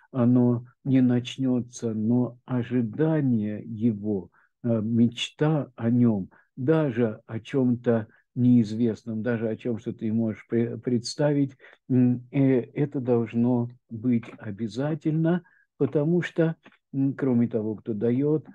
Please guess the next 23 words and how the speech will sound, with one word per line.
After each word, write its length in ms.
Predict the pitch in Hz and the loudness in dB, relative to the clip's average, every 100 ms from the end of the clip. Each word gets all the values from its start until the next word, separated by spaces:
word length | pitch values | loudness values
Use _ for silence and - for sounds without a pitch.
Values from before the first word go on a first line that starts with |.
| _ - | _ -4
должен 420 | 135 123 110 104 | 0 0 0 -4
быть 200 | 104 - | -6 -6
тот, 200 | - - | -8 -6
кто 120 | 113 | -6
воспринимает, 920 | 98 98 - 101 107 110 131 147 143 - | -6 -6 -6 -4 -2 0 0 -2 -4 -10
а 120 | 98 | -12
восприятие 1000 | 98 - 110 101 107 139 135 143 147 143 - _ - | -12 -10 -6 -2 -2 -2 -2 -2 0 -2 -8 _ -2
начинается 1080 | 113 - 110 101 107 113 107 - - 110 | -2 0 -2 0 0 0 -2 -6 -4 -4
с, 600 | 92 - - 113 107 107 - _ _ 113 | -4 -14 -6 0 0 -2 -8 _ _ -6
э, 340 | 107 110 117 - 117 | -2 -2 -2 -4 -4
желания, 800 | 98 120 110 113 107 101 98 95 _ _ | 0 2 4 2 2 -2 -6 -12 _ _
с 100 | - 110 | -8 -6
непреодолимого 880 | 95 107 101 104 120 160 139 120 | -4 -2 -2 -2 -2 0 0 0
желания 480 | 113 110 127 127 117 | -2 -4 -2 0 -2
прорваться 600 | - 107 104 110 101 104 | -4 -6 -4 -6 -6 -8
в 80 | 101 | -4
новое, 460 | 101 101 98 98 104 _ _ 110 | -4 -4 -4 -8 -12 _ _ -6
в 120 | 101 | 0
новое, 500 | 117 107 113 110 107 - | 2 4 2 2 -2 -8
м, 360 | 123 117 117 120 127 | -2 0 0 -2 -4
в 160 | 117 | 0
новое 380 | 120 113 113 110 | 2 2 0 -2
время. 480 | 101 110 107 95 | -2 -2 -2 -4